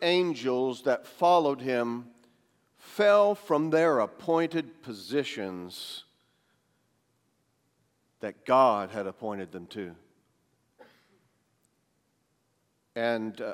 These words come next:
in the ministry these many years, you know, by the way,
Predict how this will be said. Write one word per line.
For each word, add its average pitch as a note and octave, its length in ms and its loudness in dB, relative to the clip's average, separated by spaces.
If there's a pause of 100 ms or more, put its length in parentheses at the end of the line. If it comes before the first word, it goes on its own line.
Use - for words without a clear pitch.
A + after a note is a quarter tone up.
(160)
in D3 140 0
the D3 80 2
ministry C#3+ 440 -2
these A2 240 -8
many A#2+ 240 -6
years, G#2+ 460 -4
you A#2 80 -10
know, G#2+ 140 -6
by A2+ 180 0
the A#2 100 -2
way, A#2 380 0